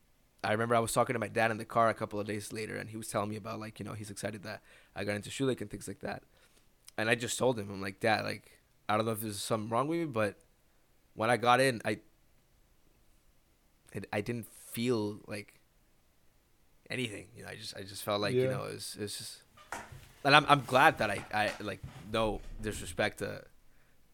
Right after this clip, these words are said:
Speaker 1: Schulich whatsoever, and, like, I'm glad that I am where I am because I get to meet so many great people, and I, I've done, like, things that I, I wouldn't have done otherwise.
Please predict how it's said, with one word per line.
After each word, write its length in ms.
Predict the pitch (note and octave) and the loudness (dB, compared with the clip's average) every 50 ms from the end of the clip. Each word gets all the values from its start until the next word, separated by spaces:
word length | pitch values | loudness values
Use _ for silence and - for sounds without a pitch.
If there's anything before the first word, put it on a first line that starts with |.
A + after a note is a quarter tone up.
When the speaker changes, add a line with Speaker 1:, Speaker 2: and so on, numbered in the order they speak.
| _ _ - | _ _ -12
Speaker 1:
Schulich 460 | - - - B2 B2 A#2 A2 G2+ - | -10 -6 -2 -2 0 2 0 0 2
whatsoever, 720 | A2 A2 G#2+ - - G#2+ G#2+ A2 A2 A2 A2 G#2+ G#2+ G#2 G#2 | 2 0 0 0 0 2 2 2 2 0 -2 -4 -4 -4 -6
and, 300 | G2+ - G#2 G#2 G#2 G2+ | -6 -6 -6 -6 -6 -6
like, 220 | G#2 G#2 - - - | -8 -8 -8 -6 -2
I'm 200 | - G2+ G#2 G2+ | 0 0 0 -2
glad 300 | - - A2 G#2 G#2+ G2+ | -2 0 2 2 2 2
that 100 | - G#2 | 2 0
I 100 | G#2+ G#2 | 2 2
am 160 | G#2 G#2+ G#2+ | 2 0 0
where 140 | G#2 G#2+ G#2+ | 2 2 4
I 100 | G#2 G2 | 4 4
am 160 | G2 G#2 A2 | 4 2 2
because 260 | A2 G#2+ - G#2+ - G2 | 0 -4 -4 -4 -4 -2
I 40 | |
get 160 | G2 G#2+ G2+ - | -2 -2 -2 -2
to 120 | - G2 F#2+ - _ _ _ - | -4 -6 -8 -10 _ _ _ -6
meet 240 | G2+ G#2 G2 - | -6 -4 -4 -2
so 80 | - G#2+ | -2 0
many 160 | G2+ G2+ G2+ G2 | 0 0 -2 -2
great 260 | - G#2+ G2+ G2 - | -2 -4 -4 -4 -4
people, 320 | - G#2 G#2 - A#2+ C3+ C3+ | -4 -4 -2 2 2 4 4
and 100 | A2+ G#2 | 4 4
I, 60 | - | 2
I've 180 | - A2 A2 G#2 | 2 2 2 2
done, 180 | A2+ A#2+ B2+ | 2 2 2
like, 200 | B2+ A2+ G#2 - | 2 0 0 0
things 220 | - A#2+ A2 G#2 G#2 | -2 -2 -2 0 0
that 220 | A2 - - - - _ - - - - - - - - - - - | 0 0 0 -4 -10 _ -20 -20 -20 -20 -20 -20 -20 -20 -20 0 4
I, 260 | G#2 G2+ G2+ G2+ G#2+ - | 6 8 10 8 8 6
I 40 | G2+ | 6
wouldn't 180 | G#2 G#2 G#2+ A2 | 4 4 4 2
have 100 | G#2+ F#2 | 2 4
done 180 | G#2+ G#2 G#2 | 4 4 6
otherwise. 600 | G#2 G#2+ G#2+ A#2+ B2+ C3+ D3 D#3+ F#3+ G#3 - - | 6 6 8 8 10 12 12 12 10 8 2 -6